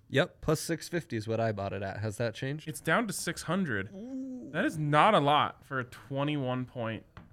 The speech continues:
Speaker 2: underdog.
Speaker 1: Has the line changed, though? Twenty and a half
Speaker 2: No, it's still
Speaker 1: still?
Speaker 2: twenty and a half.
Speaker 1: Hmm. I like Liberty straight up, too. Plus one thirty. Another line that might surprise you, Ryan. Oklahoma State, seven-point dogs going to Oklahoma.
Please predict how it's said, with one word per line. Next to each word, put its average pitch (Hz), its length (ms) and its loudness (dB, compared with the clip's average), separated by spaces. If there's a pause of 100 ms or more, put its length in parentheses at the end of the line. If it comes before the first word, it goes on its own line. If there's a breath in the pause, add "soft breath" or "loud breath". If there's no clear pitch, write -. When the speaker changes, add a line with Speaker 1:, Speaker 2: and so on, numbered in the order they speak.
(100)
Speaker 2:
underdog. 95 340 -8
Speaker 1:
Has 113 140 -2
the 117 80 -2
line 117 160 -2
changed, 123 300 -6
though? 233 100 -10 (160)
Twenty 143 220 -4
and 143 80 -4
a - 40 -2
half - 60 -2
Speaker 2:
No, 180 40 -4
it's 190 100 -8
still 202 160 -4
Speaker 1:
still? - 20 -14 (100)
Speaker 2:
twenty 80 100 -8
and 62 100 -10
a - 20 -8
half. - 160 -10 (180)
Speaker 1:
Hmm. 131 80 -10 (640 soft breath)
I 117 140 4
like 175 180 6
Liberty 147 380 8
straight 123 240 2
up, 117 180 2
too. 180 220 0 (160)
Plus - 220 -2
one 117 160 -2
thirty. 151 420 0 (400 soft breath)
Another 160 440 4
line 190 260 6
that 180 120 4
might 180 200 0
surprise 202 440 2
you, 185 120 2
Ryan. 160 440 2 (220)
Oklahoma 196 640 0
State, - 380 -4
seven-point 233 1120 0
dogs 208 560 0
going 165 360 2
to 175 160 -2
Oklahoma. 160 800 0